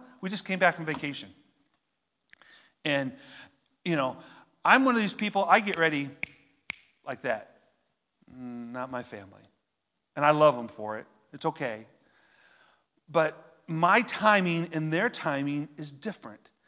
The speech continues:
Now, if I can understand that and I can have patience for that,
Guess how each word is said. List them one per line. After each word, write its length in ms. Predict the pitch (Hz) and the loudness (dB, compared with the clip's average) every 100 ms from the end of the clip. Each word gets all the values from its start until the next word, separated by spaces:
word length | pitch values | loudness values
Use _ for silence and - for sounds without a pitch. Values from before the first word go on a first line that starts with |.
| - - - | -20 -20 -2
Now, 220 | 220 180 - - | 2 2 2 -4
if 140 | 190 - | -4 0
I 200 | 208 269 | 8 8
can 160 | 302 302 | 6 0
understand 840 | 220 233 220 - - 214 233 226 | 4 2 2 -4 -4 0 0 2
that 260 | 156 127 - | 2 0 0
and 120 | 156 - | -4 4
I 180 | 202 311 | 6 6
can 180 | 311 | 4
have 300 | 220 233 196 | 2 4 2
patience 720 | - - 254 302 - 240 190 - | -2 -2 0 2 0 -2 -4 -10
for 400 | - 190 277 269 | -4 0 2 2
that, 460 | 135 113 113 - | 2 0 -4 -8